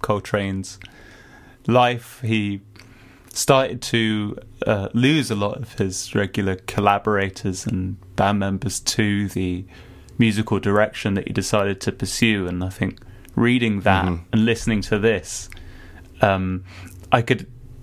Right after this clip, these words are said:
Speaker 1: almost hear the vacancy of, um, people not being there. Um, the, the fact
Speaker 2: Oh,
Speaker 1: that it is
Speaker 2: yeah.
Speaker 1: just drums and saxophone, there's a,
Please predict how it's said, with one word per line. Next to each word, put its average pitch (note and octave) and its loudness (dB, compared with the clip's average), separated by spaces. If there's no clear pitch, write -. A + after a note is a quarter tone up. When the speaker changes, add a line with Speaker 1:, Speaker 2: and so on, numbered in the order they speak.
Speaker 1:
almost A#2 2
hear B2+ 4
the A2 4
vacancy A2 2
of, F2 -2
um, F2 0
people A2+ 2
not G#2+ 0
being G#2+ 2
there. E2+ -2
Um, F2+ 0
the, - -4
the A#2 2
fact - 4
Speaker 2:
Oh, A2+ 4
Speaker 1:
that A2 2
it - -6
is F#2 2
Speaker 2:
yeah. E2 -6
Speaker 1:
just - 0
drums A2 2
and G2 -2
saxophone, G#2+ 0
there's F2+ -2
a, F2+ 0